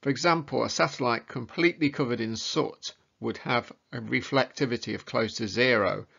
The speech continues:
and would be, absorb all the sunlight that hits it and be almost invisible. An al-, albedo of one at the other extreme means that all the sunlight that hits the satellite is reflected back.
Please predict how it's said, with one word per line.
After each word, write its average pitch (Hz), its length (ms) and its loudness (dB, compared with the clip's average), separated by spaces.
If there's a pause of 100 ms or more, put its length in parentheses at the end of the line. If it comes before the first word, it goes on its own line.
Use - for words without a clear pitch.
(580)
and 117 120 -4
would 113 160 0
be, 113 160 0 (340)
absorb 120 500 2
all 165 220 8
the 151 100 2
sunlight 117 520 -4
that 101 100 -10
hits - 400 -6
it 95 220 -10 (100)
and 117 140 -8
be 117 120 -6
almost 110 560 -4
invisible. 110 640 -4 (1500)
An 139 200 2
al-, 131 120 0
albedo 123 840 2 (180)
of 113 220 -4
one 123 560 4 (160)
at 107 120 -10
the 131 80 0
other 139 200 2
extreme 98 680 -4 (240)
means 113 340 -8
that - 260 -6 (200)
all 147 260 2
the 120 80 -4
sunlight 104 600 -8
that 90 100 -14
hits 110 300 -10
the - 80 -12
satellite 98 540 -8
is 90 120 -14
reflected - 560 -12
back. - 400 -2